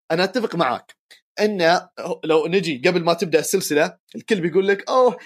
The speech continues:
إذا يفوزوا مباراة، مرة بالكثير مبارتين دالاس، كثر الله خيرهم،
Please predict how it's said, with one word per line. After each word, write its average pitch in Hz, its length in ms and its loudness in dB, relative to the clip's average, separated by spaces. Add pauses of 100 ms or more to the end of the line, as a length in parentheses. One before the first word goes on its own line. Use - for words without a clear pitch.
(140)
إذا 220 120 4
يفوزوا 214 460 0
مباراة، 175 720 4 (400)
مرة 262 340 0
بالكثير 226 480 0
مبارتين 196 440 -2
دالاس، 247 400 -2 (440)
كثر 135 240 -4
الله 160 180 4
خيرهم، 175 400 0